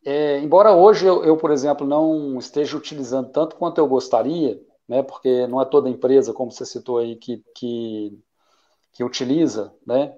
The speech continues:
de maneira regular, assim, nos seus processos internos.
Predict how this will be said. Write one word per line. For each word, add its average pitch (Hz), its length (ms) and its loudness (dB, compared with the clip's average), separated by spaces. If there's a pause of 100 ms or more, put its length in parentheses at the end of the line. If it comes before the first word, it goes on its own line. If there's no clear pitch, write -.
de 110 180 -16
maneira 120 580 -2
regular, 127 560 2
assim, 120 420 -8 (320)
nos 107 100 -10
seus 131 180 2
processos 123 500 2
internos. 127 680 0